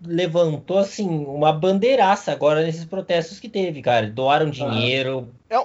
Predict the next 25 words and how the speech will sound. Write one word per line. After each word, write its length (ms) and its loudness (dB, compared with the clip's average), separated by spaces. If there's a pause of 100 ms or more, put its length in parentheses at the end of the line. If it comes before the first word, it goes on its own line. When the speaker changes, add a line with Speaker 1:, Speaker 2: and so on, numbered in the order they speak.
(100)
Speaker 3:
vai 160 4
ser, 160 -2
Speaker 1:
posaram, 500 2
tavam 380 -2
juntos. 100 -10
Speaker 3:
eu, 480 -4
eu 140 -2
vi 100 -6
uma, 140 -2
uma, 240 -2
uma 160 -6
notícia 480 -10
falando 260 -4
que 100 -12
eles 160 -6
vão 160 -2
reescrever 840 0
alguns 260 -4
episódios 720 0 (360)
pra 120 4
incluir 560 -2
essa 220 -2
temática 460 -2
na 80 -6
série. 340 -2